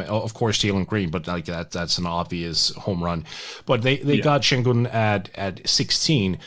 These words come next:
Speaker 1: who I consider to be the best offensive big in the entire draft. And then later, I don't, I don't have the picks right in front of me, but they also got Usman Garuba, um,
Speaker 2: Yeah.
Speaker 1: later
Speaker 2: Twenty-three.
Speaker 1: on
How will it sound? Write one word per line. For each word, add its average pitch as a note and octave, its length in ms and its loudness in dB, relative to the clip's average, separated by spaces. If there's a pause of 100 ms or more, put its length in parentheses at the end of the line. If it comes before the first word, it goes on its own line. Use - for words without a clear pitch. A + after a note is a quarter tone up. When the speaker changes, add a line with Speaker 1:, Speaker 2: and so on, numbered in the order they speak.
(260)
Speaker 1:
who B2+ 120 2
I A#2 140 4
consider A2+ 420 2
to G2 140 -2
be F#2+ 400 0 (280)
the B2 280 2
best B2+ 420 2
offensive G#2 640 2
big F#2+ 300 0 (120)
in G2+ 80 0
the G2 140 2
entire F#2 320 0
draft. D#2 520 -4 (300)
And B2 180 4
then A#2+ 260 4
later, G#2 500 2 (140)
I A#2 80 2
don't, C3 160 2
I C#3 80 4
don't A#2 160 4
have G#2 140 2
the C#3+ 80 -2
picks - 360 -2
right A2+ 140 -2
in G2+ 80 -6
front E3 160 4
of C3 80 0
me, A#2+ 80 2
but G#2 160 -2
they A2 140 4
also A2 320 4
got G2 480 0
Usman A#2+ 320 2
Garuba, G#2+ 560 2 (340)
um, F#2+ 640 4
Speaker 2:
Yeah. - 20 -10 (100)
Speaker 1:
later C3+ 280 6
Speaker 2:
Twenty-three. G#2 420 6
Speaker 1:
on F#2 140 -4